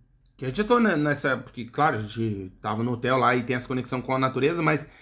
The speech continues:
o morar fora nos dá essa possibilidade também de conhecer outras pessoas, né? Outras culturas, outra, o, conviver, falar com outras pessoas. E eu acho que, ah, mas aí onde eu moro também eu falo com outras pessoas.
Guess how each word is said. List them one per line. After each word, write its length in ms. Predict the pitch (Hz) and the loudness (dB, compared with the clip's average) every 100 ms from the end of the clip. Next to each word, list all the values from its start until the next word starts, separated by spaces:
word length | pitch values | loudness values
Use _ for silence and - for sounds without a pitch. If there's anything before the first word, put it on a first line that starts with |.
| - - | -20 -8
o 100 | 165 | 4
morar 300 | 220 277 240 | 6 6 6
fora 320 | - 151 185 220 | 2 2 2 2
nos 180 | 185 151 | 0 2
dá 80 | 196 | 2
essa 140 | 208 | 0
possibilidade 580 | 196 175 165 160 180 - | -6 -8 -2 2 2 0
também 240 | 156 156 | -2 -2
de 80 | 147 | -4
conhecer 680 | 160 147 147 151 151 151 - _ - | -2 -2 2 2 2 -2 -12 _ 0
outras 320 | 196 208 - | 2 2 -2
pessoas, 480 | 139 - 90 - _ _ _ _ | -4 -4 -8 -10 _ _ _ _
né? 160 | 110 110 | -14 -4
Outras 320 | 139 165 165 - | -2 0 -2 -4
culturas, 680 | 135 117 123 104 - - _ - - - | -6 -4 -2 -2 -6 -18 _ -20 -20 -8
outra, 380 | 123 127 131 127 | -8 -2 -2 -2
o, 220 | 131 - | -4 -2
conviver, 460 | 190 202 190 254 - | -2 0 2 0 2
falar 260 | - 254 | 6 6
com 120 | 294 214 | 4 -2
outras 240 | 214 185 | -2 -6
pessoas. 400 | 180 160 175 - _ _ - - - - | -10 -6 -8 -8 _ _ -20 -20 -16 0
E 40 | |
eu 120 | 156 | 6
acho 160 | 214 220 | 6 4
que, 280 | 240 202 - - | 0 0 -2 2
ah, 220 | 269 220 | 4 4
mas 200 | 156 165 | 2 -2
aí 360 | 180 185 196 | -2 0 0
onde 180 | 185 185 | 0 0
eu 60 | 190 | 0
moro 260 | 170 220 | 2 0
também 220 | 254 277 247 | 0 0 0
eu 60 | |
falo 240 | - 180 - | 2 2 2
com 80 | |
outras 160 | 143 - | -4 -4
pessoas. 420 | 147 143 117 - | -6 -2 -4 -6